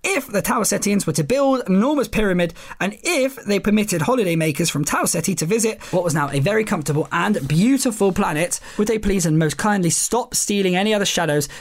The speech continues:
that they might come across. After a pause of several weeks, the Bandagarians must have been discussing matters between themselves, and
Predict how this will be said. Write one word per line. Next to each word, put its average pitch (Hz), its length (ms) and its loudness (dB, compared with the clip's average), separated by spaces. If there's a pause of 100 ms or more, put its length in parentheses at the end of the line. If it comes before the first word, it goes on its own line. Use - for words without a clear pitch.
(100)
that - 120 -8
they 98 100 -2
might 127 260 0
come 107 160 -2
across. - 360 -6 (380)
After 135 280 -2
a - 20 2
pause 139 320 0
of - 60 -4
several 131 280 0
weeks, 110 260 -4
the - 100 -6
Bandagarians 123 760 0
must 139 220 2
have - 100 -4
been 117 120 0
discussing - 520 0
matters 151 260 -2
between 285 320 0
themselves, 104 440 -2
and 127 180 2